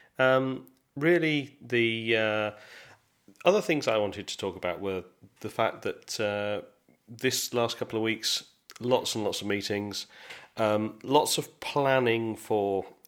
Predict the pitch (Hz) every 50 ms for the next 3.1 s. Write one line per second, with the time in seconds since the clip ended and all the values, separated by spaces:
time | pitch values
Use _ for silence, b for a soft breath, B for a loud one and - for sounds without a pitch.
0 | _ 101 95 92 92 92 92 95 95 95 - - - - - 104 95 - - -
1 | 113 107 101 98 98 95 98 104 104 98 98 95 - - - - 110 - - -
2 | 98 95 92 - - 95 90 90 - - - 104 95 90 95 101 95 90 - -
3 | -